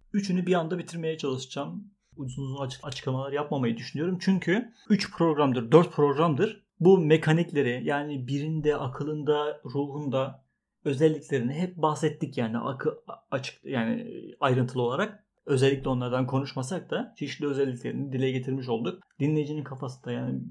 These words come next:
yani senin kafanda da bir şeyler oluşmuştur diye umuyorum. Sadece biraz boşlukları doldurmak gibi olacak. Biraz kaba bir özet olacak. Bitmese ayıracağım yani. En azından iki programa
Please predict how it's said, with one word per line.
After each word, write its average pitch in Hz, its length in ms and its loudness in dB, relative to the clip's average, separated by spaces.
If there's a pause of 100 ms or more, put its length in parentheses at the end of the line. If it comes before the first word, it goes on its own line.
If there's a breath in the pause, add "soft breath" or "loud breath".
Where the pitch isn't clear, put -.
yani 131 200 -6
senin 131 220 -6
kafanda 127 340 -4
da 127 40 0
bir 127 80 -2
şeyler 127 180 -4
oluşmuştur 131 560 -6
diye 120 140 -2
umuyorum. 127 520 -4 (460)
Sadece 180 520 2
biraz 170 260 0
boşlukları 156 500 -2
doldurmak 151 500 4
gibi 123 180 -6
olacak. 123 380 -2
Biraz 151 240 0
kaba 139 280 0
bir 131 60 -4
özet 131 260 0
olacak. 127 440 -4 (320)
Bitmese 170 720 -4
ayıracağım 131 460 -2
yani. 113 220 -8
En 135 80 -6
azından 123 220 -4
iki 123 140 -10
programa 117 560 -8